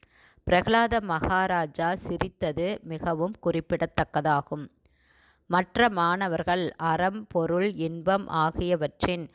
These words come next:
ஆழமாக பௌதீக வாழ்வை அனுபவிப்பதில் மிகவும் முன்னேறியவர்களாக இருந்தார்கள். ஆனால் அது உண்மையான ஆனந்தம் அல்ல.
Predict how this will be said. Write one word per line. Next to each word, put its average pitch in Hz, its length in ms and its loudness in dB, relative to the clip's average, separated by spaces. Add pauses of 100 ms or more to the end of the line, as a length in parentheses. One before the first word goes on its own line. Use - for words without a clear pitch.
(260)
ஆழமாக 180 1040 2 (260)
பௌதீக 180 580 -2
வாழ்வை 160 640 -2 (520)
அனுபவிப்பதில் 170 1120 0
மிகவும் 180 560 -2
முன்னேறியவர்களாக 165 1120 -2
இருந்தார்கள். 151 840 -2 (1800)
ஆனால் 175 600 4 (360)
அது 180 300 0
உண்மையான 185 800 -2
ஆனந்தம் 170 580 -4
அல்ல. 156 220 0